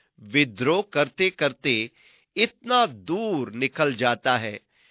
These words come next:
कि परमेश्वर उसे अपनी भूल के प्रति अंधापन प्रदान कर देता है। वो उसकी आंखों को बंद कर देता है और वो देखने में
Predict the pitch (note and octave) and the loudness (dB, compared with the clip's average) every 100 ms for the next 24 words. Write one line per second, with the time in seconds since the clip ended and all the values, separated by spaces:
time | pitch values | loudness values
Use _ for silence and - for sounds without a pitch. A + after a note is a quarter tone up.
0 | _ - A3+ - E3+ C#3 C#3 F3 - G3+ | _ 0 0 2 0 0 0 0 -2 -2
1 | G#3+ - F3+ - F#3+ E3+ F3 F3+ C3+ - | -2 -2 -6 0 0 0 -2 -4 -4 -10
2 | G#2+ F3 G3 - F#3 - C3 B2+ D#3+ A2+ | -6 -6 -4 -2 -2 -2 -6 0 0 -2
3 | - _ _ _ D#3 D#3 D#3 B2+ D#3 - | -6 _ _ _ 0 0 -2 0 0 2
4 | F3+ F#3 D3+ B2 A2 C3+ C#3 C#3 A#2 G#2+ | -2 -2 -6 -6 -2 -2 0 -4 -4 -4
5 | A2+ - A2+ G2 - _ _ _ _ _ | -4 -4 -6 -6 -16 _ _ _ _ _
6 | _ _ _ B2 E3 A#3 A3+ - A#3+ A3+ | _ _ _ 2 8 8 8 2 0 0
7 | - C#3+ D#3 E3 - A3+ G#3 A3 C3 C#3 | 0 2 4 2 0 -2 2 0 2 2
8 | D#3+ F#3 - C#3+ A#2+ B2 A#2 - A#2+ A2+ | 2 0 -2 -2 0 -2 -2 0 0 0
9 | C#3+ G3+ E3 F3+ F3+ F#3+ C#3 G#2+ C3 - | 0 0 4 4 4 0 -2 0 0 0
10 | D#3+ F3+ F3+ C#3 A#2+ | 0 0 2 2 2